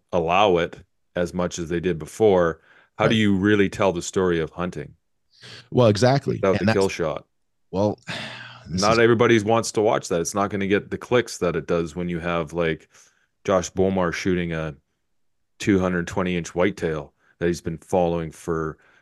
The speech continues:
Speaker 1: two years. Do you know what I mean? Like, he tells a story and then, but then it has the kill shot. So then, like, if he just had the story of this deer that he was following for two years and never killed it, you'd be like, "Well, what the fuck?"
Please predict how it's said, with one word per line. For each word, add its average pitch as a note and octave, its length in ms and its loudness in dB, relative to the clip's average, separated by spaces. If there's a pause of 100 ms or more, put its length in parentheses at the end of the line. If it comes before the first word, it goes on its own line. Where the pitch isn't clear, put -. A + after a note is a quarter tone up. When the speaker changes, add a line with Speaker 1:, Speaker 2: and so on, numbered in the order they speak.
(140)
Speaker 1:
two G#2+ 140 2
years. F2 400 0
Do E2+ 120 -12
you E2+ 60 -6
know E2+ 80 -4
what E2 100 -6
I D#2+ 40 -6
mean? F2+ 200 -4
Like, F2+ 120 0
he F2 80 -8
tells F#2 300 0
a D#2 40 -10
story F2 340 2
and E2+ 100 -2
then, F2 100 0
but F2 140 0
then G2+ 160 4
it - 80 0
has F2+ 180 0
the F2 80 -10
kill C3 240 2
shot. D#2 280 -4
So F#2 120 -2
then, F2 180 -4
like, F#2+ 220 0
if F2 100 0
he C#3 100 2
just G#2+ 200 0
had G2+ 220 0
the E2+ 60 -8
story F#2+ 380 2
of E2+ 120 -2
this E2+ 200 -4 (220)
deer G#2+ 240 4
that F2+ 140 2
he F2+ 100 -2
was D#2+ 260 -6 (160)
following F#2+ 440 2
for E2+ 120 -10
two G#2 180 -2
years G2 480 2 (420)
and G#2+ 80 -2
never G2 180 2
killed C#3 240 4
it, A2+ 60 6
you'd G2+ 100 2
be G2 60 2
like, F2+ 260 0 (560)
"Well, F2 100 -6
what F#2 120 -2
the F2 80 -12
fuck?" - 400 -6